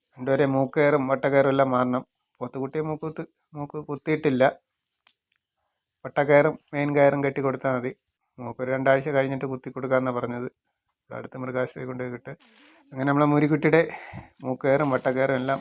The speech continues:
പുതിയ കയറൊക്കെ ഒരു മണിയൊക്കെ മേടിച്ച് കെട്ടി കൊടുത്തിട്ടുണ്ട്. അവരെ കൊണ്ടുവന്ന് കുളിപ്പിക്കണം. ആ,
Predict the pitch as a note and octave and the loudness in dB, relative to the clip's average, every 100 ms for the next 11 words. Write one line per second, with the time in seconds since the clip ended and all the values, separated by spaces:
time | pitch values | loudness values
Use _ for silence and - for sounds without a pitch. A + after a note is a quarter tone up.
0 | - - B2+ B2+ B2+ B2+ B2+ C3+ B2+ B2 | -8 -6 -4 0 0 0 -2 -2 -2 -2
1 | C3 C3+ C#3 C3+ C3 B2+ B2+ C3 C3 C#3 | 0 0 0 0 -2 -2 -2 -2 -2 -2
2 | C3 B2+ - _ _ _ _ _ _ - | -2 -4 -6 _ _ _ _ _ _ -2
3 | C3 C#3 C#3+ D#3 D#3 D3+ D3+ D#3 E3+ D#3 | 2 4 4 4 2 0 0 2 2 2
4 | D#3+ - _ - | 2 -2 _ -10